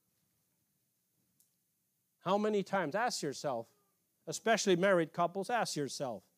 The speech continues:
how many times do you feel like, "He owes me an apology, then I will open my heart to him again"? Until then, he won't have that heart.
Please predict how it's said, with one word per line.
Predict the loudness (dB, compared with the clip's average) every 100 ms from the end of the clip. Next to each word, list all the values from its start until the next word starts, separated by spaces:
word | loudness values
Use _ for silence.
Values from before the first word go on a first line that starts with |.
| _ _ _ _ _
how | 8 8
many | 8 4
times | 6 8 8 4 0
do | 0
you | 0
feel | 0 0
like, | 2 2 0 _ _ _
"He | 6 10 12
owes | 12 10 6
me | 4
an | 6
apology, | 4 6 6 6 6 2
then | 2 4 6 8
I | 10 10
will | 12
open | 10 10 4
my | 2 2
heart | 2 0 -2
to | -10
him | -8
again"? | -6 -4 -4
Until | 2 6 6
then, | 10 8 8 2
he | -2
won't | 2 2 2
have | -6 -10
that | -12 -14
heart. | -14 -16